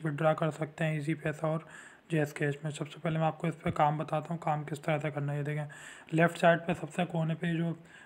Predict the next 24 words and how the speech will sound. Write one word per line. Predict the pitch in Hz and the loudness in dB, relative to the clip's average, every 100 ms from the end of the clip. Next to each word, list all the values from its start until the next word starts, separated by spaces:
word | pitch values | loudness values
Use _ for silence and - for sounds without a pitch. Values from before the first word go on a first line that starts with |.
| - 160 | -2 0
आइकन | 156 165 165 | 2 2 2
नज़र | 160 160 | 2 2
आ | 160 | 2
रहा | 165 | 4
है, | 165 | 0
इस | - | -2
पर | - 160 | 0 2
आप | 156 - | 2 0
क्लिक | 156 160 - | -4 -2 0
करेंगे | 165 165 165 - - - - - | 2 2 -2 -6 -18 -20 -20 -4
और | 160 | 0
यहाँ | 151 147 151 160 | 2 4 4 4
से | 165 | 4
आप | 160 156 156 - | 6 6 4 -2
कोई | 160 156 | -2 0
भी | 151 170 175 - - _ _ - - | 2 0 -2 -14 -20 _ _ -20 -2
पिक्चर्स | - - 170 156 170 | -2 2 2 2 2
वगैरह, | 160 160 165 | 2 4 2
यहाँ | 156 151 147 | 2 0 0
से | 165 151 156 | -2 -2 -4
प्लस | - 170 160 - | -4 4 4 4
के | 175 | 0
बटन | 160 151 160 | 0 0 0
पर | 147 170 | 0 -2